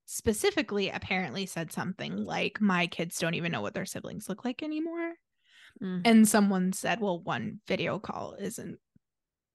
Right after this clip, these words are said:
Speaker 1: gonna change that." So Robin, the adult in the room, is coming in to, like, fuck up this <laughs> sibling gift exchange.
Speaker 2: Yep.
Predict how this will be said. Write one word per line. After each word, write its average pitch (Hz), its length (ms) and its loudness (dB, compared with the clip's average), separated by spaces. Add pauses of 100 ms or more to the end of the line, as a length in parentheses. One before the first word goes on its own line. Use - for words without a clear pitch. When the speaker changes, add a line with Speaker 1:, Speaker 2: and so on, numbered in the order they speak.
(160)
Speaker 1:
gonna 160 400 -2
change - 560 -8
that." 139 340 4
So 302 180 4
Robin, 262 520 8
the 262 320 8
adult 349 500 8
in 160 120 4
the 147 100 -2
room, - 400 -2 (540)
is 262 180 4
coming 269 380 10
in 233 380 10
to, 277 160 2
like, 247 360 0 (140)
fuck - 480 -6
up 330 160 0 (100)
this 330 200 6
<laughs> - 20 -2
sibling 320 1040 4
gift 403 360 6
exchange. - 960 -2 (460)
Speaker 2:
Yep. 170 220 2